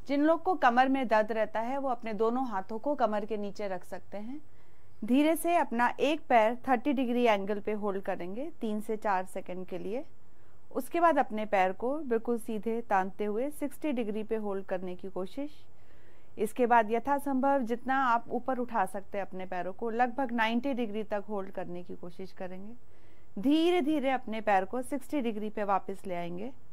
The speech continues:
उसके बाद थर्टी डिग्री और धीरे से रिलैक्स कर देंगे। यही क्रिया दूसरे पैर से दोहराएंगे। पहले आप अपने पैर को थर्टी डिग्री पे होल्ड करेंगे,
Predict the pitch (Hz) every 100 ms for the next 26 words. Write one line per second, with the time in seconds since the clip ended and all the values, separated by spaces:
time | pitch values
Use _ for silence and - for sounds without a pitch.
0 | - - - - - 247 - 320 240 208
1 | 190 - 196 190 196 208 220 320 - -
2 | - - - - - - 214 180 247 269
3 | 190 185 - 392 - - - 214 196 180
4 | - - 175 - - - 190 - - -
5 | - 269 339 302 254 240 226 220 208 233
6 | 220 196 180 214 185 185 185 180 185 247
7 | - - - - - 233 226 254 247 226
8 | 214 214 208 202 190 214 214 240 254 233
9 | 202 196 196 208 196 180 185 175 175 208